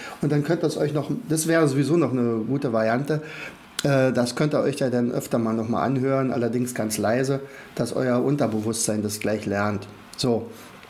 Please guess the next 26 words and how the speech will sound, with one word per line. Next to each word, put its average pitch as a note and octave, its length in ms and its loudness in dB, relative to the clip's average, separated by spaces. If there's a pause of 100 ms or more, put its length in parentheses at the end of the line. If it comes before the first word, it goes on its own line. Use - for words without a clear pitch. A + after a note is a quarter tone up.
(400)
Und D3 160 2
die C#3+ 80 2
ganze A#3 380 6
Geschichte G#3+ 500 2
dauert, F#3 400 4 (380)
außer E3 280 4
dieses A#2 560 -2
Wiedergeben, C#3 680 0 (440)
äh, D3 200 4
dauert D3 400 4 (340)
etwa C#3 440 0
zwischen D3+ 440 0
vier E3 580 0
und D3+ 140 0
fünf D3 400 -2
Minuten, B2+ 540 -2 (420)
nicht C3 380 -2 (120)
mehr. G#2 280 0 (920)
Und C3 140 0
das G#3+ 160 4
ist - 180 0
diese F3+ 220 2
spannende F3 480 2
Sache. D3+ 300 2
Also, C3 320 2 (460)
ähm, C3 680 2